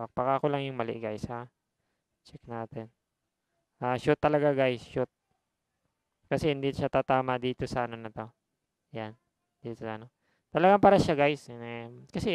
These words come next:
ano, eh. Ah, nagtataka lang kasi ako.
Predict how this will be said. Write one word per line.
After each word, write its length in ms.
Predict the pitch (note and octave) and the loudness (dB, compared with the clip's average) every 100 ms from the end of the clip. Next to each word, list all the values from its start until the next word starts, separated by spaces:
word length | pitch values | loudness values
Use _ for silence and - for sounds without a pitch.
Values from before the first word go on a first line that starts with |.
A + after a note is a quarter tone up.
| E3 | 2
ano, 160 | F3+ | 2
eh. 160 | D#3 C#3 - _ _ _ _ _ _ - | 0 -2 -10 _ _ _ _ _ _ -12
Ah, 640 | C#3+ C3+ C3+ C3 C3 C3 | -8 -4 -2 0 -2 -4
nagtataka 400 | C#3 D#3 - - | 2 4 4 4
lang 160 | E3 D#3+ | 2 2
kasi 160 | D3+ | 0
ako. 240 | D3+ B2 | 0 0